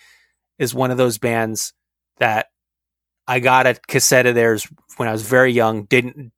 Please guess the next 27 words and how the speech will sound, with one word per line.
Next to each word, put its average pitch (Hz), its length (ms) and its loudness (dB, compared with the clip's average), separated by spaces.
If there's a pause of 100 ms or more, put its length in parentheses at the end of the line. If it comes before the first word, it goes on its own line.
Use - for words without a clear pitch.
didn't 135 220 0
really 123 260 0
connect 117 360 -2
with 117 120 -2
me 113 160 0
at 101 80 0
all, 98 260 4
and 110 140 -2
I 113 80 -2
don't 120 240 -2
really 117 220 -2
think - 340 -4
about 101 320 2
until 104 560 -2
you 123 240 -10
really 110 260 -2
zone 107 320 -2
in 107 140 -2
on, 101 120 -4
like, 98 280 -4
U 113 140 -2
K, - 280 -4 (320)
U 135 180 2
K 120 220 2
eighty-two 110 540 0
type 101 300 -6
stuff. - 500 -4